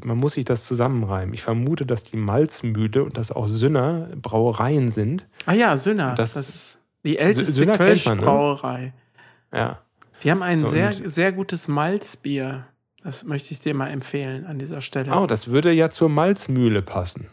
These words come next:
Speaker 1: Also die Malzmühle schluckt Sünner jetzt und, ähm, das ist einen riesigen Titelaufmacher wert.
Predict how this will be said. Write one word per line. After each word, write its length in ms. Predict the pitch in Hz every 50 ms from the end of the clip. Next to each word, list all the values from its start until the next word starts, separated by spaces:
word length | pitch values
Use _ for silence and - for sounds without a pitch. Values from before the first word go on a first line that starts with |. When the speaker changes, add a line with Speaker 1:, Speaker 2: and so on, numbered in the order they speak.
| _ _ _ _ - - - -
Speaker 1:
Also 380 | - 87 58 - 55 110 110
die 100 | 104 101
Malzmühle 640 | 98 101 104 131 180 185 - - 139 139 135 135 120
schluckt 440 | - - - 170 - - - - -
Sünner 300 | - 156 165 165 160 160
jetzt 380 | 156 151 151 - - - - -
und, 360 | - 117 113 110 107 104 - -
ähm, 400 | - - 98 98 95 95 98 95 _ _ _ _ _ - - - - - - - _ _ _ -
das 240 | - 113 120 -
ist 220 | - - 117 - -
einen 440 | - - 113 110 107 104 104 101 104
riesigen 680 | 110 117 135 165 170 147 135 131 131 127 123 - -
Titelaufmacher 800 | - - 170 147 127 110 - - - 92 98 95 90 92 95 98
wert. 320 | 101 107 - - - -